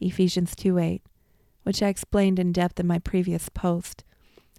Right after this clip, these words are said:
Salvation is a thing better than a million puppies.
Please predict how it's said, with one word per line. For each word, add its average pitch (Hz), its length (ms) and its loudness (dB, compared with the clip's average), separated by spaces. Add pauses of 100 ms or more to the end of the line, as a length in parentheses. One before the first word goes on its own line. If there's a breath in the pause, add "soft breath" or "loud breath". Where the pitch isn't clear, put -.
(220 soft breath)
Salvation 202 640 2
is 180 140 0
a 185 80 2
thing 185 340 2
better 202 320 4
than 196 160 2
a 190 180 2
million 214 360 4
puppies. 165 640 -4